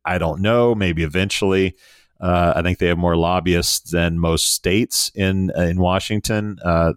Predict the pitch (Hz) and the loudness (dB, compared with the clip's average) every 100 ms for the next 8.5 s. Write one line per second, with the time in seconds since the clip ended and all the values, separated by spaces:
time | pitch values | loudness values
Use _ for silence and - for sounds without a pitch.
0 | _ 95 92 95 98 95 - 87 82 76 | _ 0 2 2 2 0 0 0 -2 -4
1 | _ - 87 85 82 80 80 80 - 82 | _ -2 0 0 -2 0 0 -2 -4 -8
2 | - 87 80 82 80 - 101 107 - 107 | -8 -4 0 0 0 0 0 0 0 0
3 | 104 - - - - - 120 127 - 135 | -2 -6 -20 -20 -16 -6 0 0 0 2
4 | 165 - 101 98 - - 95 92 95 87 | 2 2 0 0 -4 -2 0 2 0 0
5 | 87 - 92 80 - 78 71 82 135 - | -2 -2 -2 0 -2 -2 0 0 0 -2
6 | - _ - 92 92 90 - 120 143 - | -4 _ -4 0 2 0 0 0 2 0
7 | 117 - 98 95 92 - 92 85 82 - | -2 0 0 2 0 0 0 2 0 0
8 | 90 85 80 78 | 0 2 0 -4